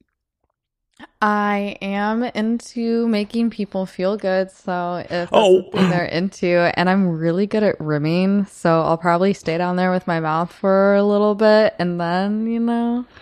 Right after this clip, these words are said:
Speaker 2: Well, I mean, I'm saying, like, that's cool that you're there to please your partner, but I'm saying, like, is it something that you're into? Is it something like, "Yo, boy,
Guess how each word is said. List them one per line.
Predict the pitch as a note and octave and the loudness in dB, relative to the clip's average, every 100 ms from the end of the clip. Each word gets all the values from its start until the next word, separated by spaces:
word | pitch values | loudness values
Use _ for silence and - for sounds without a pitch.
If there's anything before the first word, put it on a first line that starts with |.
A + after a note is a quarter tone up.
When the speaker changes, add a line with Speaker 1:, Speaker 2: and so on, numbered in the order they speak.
| - - - | -20 -20 -6
Speaker 2:
Well, | - B3+ - | 0 2 2
I | G#3 | 2
mean, | G#3 E3 - _ _ _ _ _ _ _ _ _ _ | 2 -2 -10 _ _ _ _ _ _ _ _ _ _
I'm | E3+ | -4
saying, | E3 F3 D3 | 0 2 4
like, | C3+ B2 - _ _ _ _ _ _ _ _ _ _ _ _ _ _ _ _ _ _ _ _ _ - | 2 -2 -16 _ _ _ _ _ _ _ _ _ _ _ _ _ _ _ _ _ _ _ _ _ -4
that's | F#3 | -2
cool | G3+ F#3+ D#3+ | 2 2 2
that | D#3 | 2
you're | E3 D#3 D3 | 2 2 4
there | D3 C#3 | 4 2
to | C#3 | 2
please | C#3+ B2+ | 2 0
your | B2+ | 2
partner, | A#2+ G#2+ G#2+ - _ _ | -2 -2 -6 -12 _ _
but | D3+ | 0
I'm | C#3+ | 2
saying, | F3 D3 | 2 2
like, | C3+ B2+ - | 0 0 0
is | C#3 | 0
it | C#3 | 2
something | D#3+ D3 | 2 2
that | B2 B2+ | 2 0
you're | C3+ | 2
into? | B2 A2+ A#2 | 2 2 2
Is | A2+ | 2
it | B2+ | 0
something | B2 C#3+ C3 | 2 2 2
like, | A#2+ - - _ _ _ | 0 -4 -20 _ _ _
"Yo, | B2 D3 | -2 0
boy, | B2 A2+ G2+ | 2 2 2